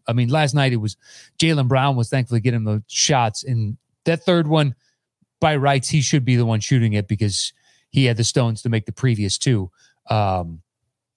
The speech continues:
but to have somebody else out there that is a threat to shoot and that keeps the defense honest, I think would be,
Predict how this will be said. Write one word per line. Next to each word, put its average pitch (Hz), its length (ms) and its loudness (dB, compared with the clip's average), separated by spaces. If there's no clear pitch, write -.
but 139 140 2
to 135 60 0
have 135 180 0
somebody 135 320 0
else 123 160 0
out 120 200 0
there 104 220 -2
that 107 180 -2
is 107 140 -2
a 110 60 0
threat 113 260 -2
to 104 80 -8
shoot 113 360 0
and 110 180 -2
that 101 120 -2
keeps - 240 -2
the - 80 -6
defense 104 380 0
honest, 107 260 0
I 101 40 0
think 101 220 -2
would 98 120 -4
be, 110 280 2